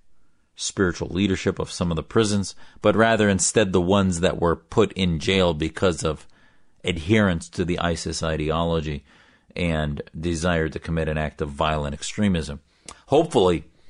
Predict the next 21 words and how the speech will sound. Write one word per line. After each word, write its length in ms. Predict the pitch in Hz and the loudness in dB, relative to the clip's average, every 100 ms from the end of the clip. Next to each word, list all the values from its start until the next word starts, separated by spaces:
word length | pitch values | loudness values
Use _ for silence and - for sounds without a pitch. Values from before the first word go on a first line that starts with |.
| - - - - | -20 -20 -20 -18
by 240 | 92 95 92 | -4 0 0
the 240 | 87 92 | 0 0
end 280 | - 120 113 | 2 2 4
of 120 | 104 | 4
our 180 | 98 92 | 6 4
research, 640 | 92 113 - 160 180 - - - - - - - - - - | 4 4 4 2 2 -6 -10 -20 -20 -20 -20 -20 -20 -18 -2
the 100 | 101 | 0
study 440 | - - 113 107 | 2 2 4 4
can 280 | 101 110 95 | 2 0 2
be 80 | 98 | 2
used 580 | 92 113 123 117 - | 2 4 4 4 0
to 80 | 98 | -4
begin 480 | 87 92 82 104 104 | -2 -2 2 2 2
to 180 | - - | 0 -6
abandon 840 | 87 80 107 120 123 104 85 - - - - - - - - _ _ _ _ | -6 0 4 4 4 4 2 -4 -16 -20 -20 -20 -20 -20 -20 _ _ _ _
simply 600 | - - - 156 156 123 | -4 0 4 4 4 2
focusing 800 | 104 147 190 - 120 - 104 95 | 4 6 4 4 2 4 2 2
on 140 | 90 85 | 0 -2
countering 520 | - 98 92 92 85 | 2 2 2 -2 0
violent 360 | 90 85 85 | 2 2 2
extremism 800 | 80 - - 127 110 101 98 90 | -2 -6 -4 0 2 0 0 -2